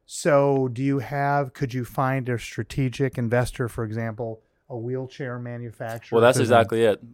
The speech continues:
Speaker 2: I think that there are actually a number of groups that have, um, that would suffice as,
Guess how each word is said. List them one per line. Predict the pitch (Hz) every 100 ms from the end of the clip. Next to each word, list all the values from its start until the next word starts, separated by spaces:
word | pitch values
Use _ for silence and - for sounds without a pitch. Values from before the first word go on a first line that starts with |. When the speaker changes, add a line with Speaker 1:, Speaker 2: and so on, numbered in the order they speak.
| -
Speaker 2:
I | 117
think | 135 143
that | 143
there | 127
are | 110 110
actually | - 113 110 104
a | -
number | 107 107 113 117
of | 110 -
groups | 107 104 -
that | 95
have, | 101 95 95 90 90
um, | 90 85 82 85 _ _ _ _ _ - 104
that | 104 98
would | 107 104 101 -
suffice | - - 107 113
as, | 101